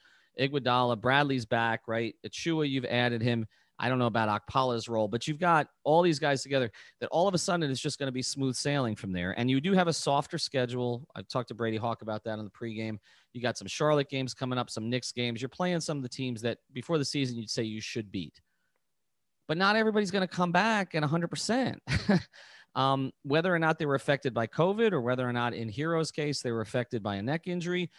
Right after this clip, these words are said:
Now Dragic has got a groin injury he's dealing with. Guys take some time to get physically right. They take time to get into condition. They take time to get into rhythm. Some of these guys have not played together very much. They didn't really have a full training camp. They had less than two months off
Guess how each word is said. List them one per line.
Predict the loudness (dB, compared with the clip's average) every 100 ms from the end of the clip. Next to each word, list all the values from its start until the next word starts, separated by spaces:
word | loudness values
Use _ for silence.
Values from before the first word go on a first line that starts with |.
| -20 -8
Now | -6
Dragic | 0 2 2 0 -6
has | 0
got | 2 2
a |
groin | 0 0 2
injury | 0 0 0
he's | 0
dealing | 0 0 0
with. | 0 -2 -6 _ _ _ _ 0
Guys | 4 4 2
take | 0 -2
some | -4 -4
time | 0 2 0 -2 -6
to |
get | -8
physically | -6 -2 -2 -2 0
right. | 2 2 0 -6 -16
They |
take | -10 -8
time | -4 -4
to | -2
get | -4 -6
into | -8 -8
condition. | -2 -2 0 -2 -4 -8 _
They | -6
take | -4 -4
time | -2 -2
to | -2
get | -4
into | -6 -6
rhythm. | -2 0 0 -2 -6 _ -6
Some | -2 0
of |
these | -2 0
guys | -2
have | -2
not | -2 -4 -4
played | -4 -2 -2
together | -2 0 0
very | 0 0
much. | 0 0 -2 -12 -14
They | -8
didn't | -4
really | -2 2
have | 2 2
a |
full | -2 -6
training | -6 -2 -2 -2
camp. | -2 -4 -4 -8 _ -4
They | 0
had | 0 0
less | -2 -2
than | -6
two | -2 -2
months | 0 0
off | 2 2 2 -2